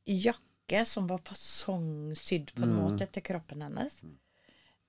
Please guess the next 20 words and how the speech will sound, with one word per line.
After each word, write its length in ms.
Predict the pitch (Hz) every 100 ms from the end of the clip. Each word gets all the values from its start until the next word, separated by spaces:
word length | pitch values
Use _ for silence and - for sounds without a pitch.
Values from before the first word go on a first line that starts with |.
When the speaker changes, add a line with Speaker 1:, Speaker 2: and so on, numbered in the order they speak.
| -
Speaker 1:
Eh, 120 | 120
var 240 | 170 208
en 200 | 208 196
veldig, 420 | 185 233 185 165
veldig 300 | 185 190 165
fin 240 | 165 165 156
dame. 280 | 156 - 170
Speaker 2:
Mm. 40 |
Speaker 1:
Veldig, 800 | 214 240 202 175 - 113 147 165
du, 360 | - 165 165 50 - - -
det 100 | 214
oste 520 | - 233 170 - 175
penger. 380 | 165 185 139 127 -
Speaker 2:
Mm. 520 | 120 104 82 85 87 - - - - - - - _ _ _ _ _ _ -
Speaker 1:
Eh, 1800 | 233 233 233 233 233 226 226 220 202 - - - - _ _ - -
hun 140 | 196 269
hadde 200 | 247 -
også 340 | 202 - - -
en 220 | 208 214
ring 500 | 214 202 214 294 339